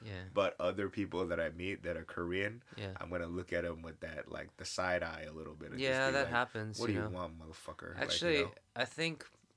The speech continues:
Speaker 1: what's happened to me is I think I was a much more pleasant person before I moved here, at least when I lived in L A and New York, and, um, I was,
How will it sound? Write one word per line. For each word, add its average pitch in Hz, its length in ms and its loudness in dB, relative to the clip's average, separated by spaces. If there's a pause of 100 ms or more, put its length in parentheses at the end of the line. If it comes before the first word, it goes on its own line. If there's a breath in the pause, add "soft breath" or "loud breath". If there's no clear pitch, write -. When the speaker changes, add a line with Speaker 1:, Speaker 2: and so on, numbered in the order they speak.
Speaker 1:
what's 120 280 -4
happened 117 320 2
to 107 80 0
me 107 460 -2
is 101 380 -6 (1080 soft breath)
I 151 80 -2
think 240 240 -6
I - 20 0
was 147 220 4
a 123 80 4
much 110 340 2
more 110 160 2
pleasant 101 380 0
person 98 500 -4 (300)
before 104 260 -2
I 98 80 0
moved 98 280 -6
here, 117 320 -4 (300)
at 104 120 -8
least 104 380 -6
when 98 160 -8
I 92 60 -6
lived 92 260 -8
in 92 60 -8
L 90 220 -6
A 92 280 -6
and 90 200 -10
New 87 100 -6
York, 90 360 -6
and, 85 240 -8 (760 soft breath)
um, 90 460 -6 (140)
I 107 80 -2
was, 104 360 -2